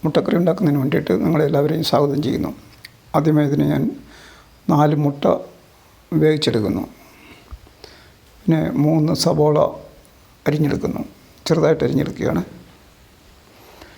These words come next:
അതിനുശേഷം ആ അരിഞ്ഞ സവോളയും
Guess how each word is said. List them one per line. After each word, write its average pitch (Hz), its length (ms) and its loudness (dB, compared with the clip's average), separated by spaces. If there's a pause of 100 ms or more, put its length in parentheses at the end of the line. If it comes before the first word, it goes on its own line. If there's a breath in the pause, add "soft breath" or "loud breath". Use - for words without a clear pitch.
(760 loud breath)
അതിനുശേഷം 156 560 0 (380)
ആ 147 40 4 (140)
അരിഞ്ഞ 156 220 0 (140)
സവോളയും 151 640 0